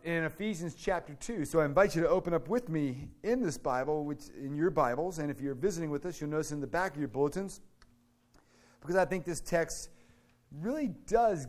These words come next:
get at this aspect of what it means to believe in the Church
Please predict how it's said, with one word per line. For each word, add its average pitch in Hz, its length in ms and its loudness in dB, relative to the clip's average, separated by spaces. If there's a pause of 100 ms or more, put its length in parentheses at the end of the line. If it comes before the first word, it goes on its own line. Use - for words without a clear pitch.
get 196 300 -2
at 170 320 -4
this 151 280 -8
aspect 139 680 -6
of 127 240 -8
what 131 300 -2
it 147 140 -6
means 151 360 -6
to 147 120 -8
believe 135 460 -6
in 131 300 -6 (240)
the 123 120 -10
Church - 480 -8